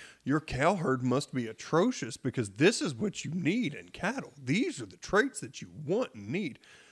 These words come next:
And I understand, like, we're in the cattle business and we push kind of a certain, certain deal. But, like, we're not upset if you say, "No, this doesn't fit what I need or what I want." You know, we want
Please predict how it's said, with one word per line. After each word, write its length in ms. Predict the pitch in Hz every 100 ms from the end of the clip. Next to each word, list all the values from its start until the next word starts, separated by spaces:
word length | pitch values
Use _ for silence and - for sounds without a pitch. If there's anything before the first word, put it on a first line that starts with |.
| _
And 80 | 330
I 40 | 403
understand, 520 | 233 - 196 185 175
like, 120 | 214
we're 140 | 262
in 60 | 339
the 60 | 226
cattle 220 | 107 101
business 400 | 113 131 226 -
and 100 | 104
we 80 | -
push 300 | - 180 -
kind 180 | 165
of 80 | 143
a 60 | 117
certain, 480 | - 151 117 104 101 _ _ _ _ _ _ _ -
certain 320 | - 180 131
deal. 320 | 123 123 175 -
But, 300 | 135 131 - _ -
like, 160 | 147
we're 240 | 117 117 190
not 200 | 196 -
upset 520 | 151 - 143 156 -
if 220 | 135 123 - - _ _ _
you 140 | 131 135
say, 240 | 131 123
"No, 200 | 135 127
this 140 | 127
doesn't 300 | - 127 120
fit 200 | - 135
what 140 | 123 123
I 80 | 104
need 300 | 135 160 139
or 20 |
what 160 | 123
I 60 | 98
want." 340 | 113 180 143 120 _ _ _ _ _ _ _ _ _ _ _
You 160 | - 147
know, 120 | 123
we 380 | 127 127 113 131
want 360 | 170 127 135